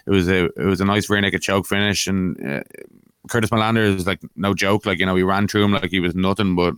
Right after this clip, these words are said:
like, it, it was a decent test, uh, on paper. Um, but as you said, he made it look easy. He, he just, he just dominated. And that, that guillotine attempt, I think, was, was more like just kinda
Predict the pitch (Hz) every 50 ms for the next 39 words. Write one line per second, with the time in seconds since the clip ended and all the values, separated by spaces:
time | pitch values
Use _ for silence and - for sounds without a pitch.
0 | - - 82 85 78 90 92 85 - - - - - _ _ - - 92 92 82
1 | 87 76 104 110 104 - 95 - - 95 104 107 - - - - - _ _ _
2 | _ 98 98 95 90 87 87 85 82 80 82 82 80 - - _ _ _ - 95
3 | 87 - 98 107 107 113 95 80 73 - - - - - - - - - _ _
4 | - 92 92 92 90 87 87 85 80 78 95 92 95 95 85 101 90 107 98 95
5 | 92 95 98 98 98 95 85 92 95 101 95 101 101 92 90 92 80 73 80 80
6 | 76 - - _ _ _ _ _ _ _ - - - - - 98 98 87 98 95
7 | - - - - - _ _ _ _ _ _ _ - _ _ - - - - 104
8 | 87 92 - - 95 92 98 107 107 101 98 90 78 - - - - _ _ -
9 | 98 104 101 110 110 90 110 110 113 107 104 104 98 107 101 95 82 98 95 90
10 | 92 87 92 92 87 - 87 85 73 - - - _ _ _ - - - - -
11 | - - - - - _ 95 82 95 98 92 95 95 95 92 90 87 - - 90
12 | - - 95 92 90 87 85 80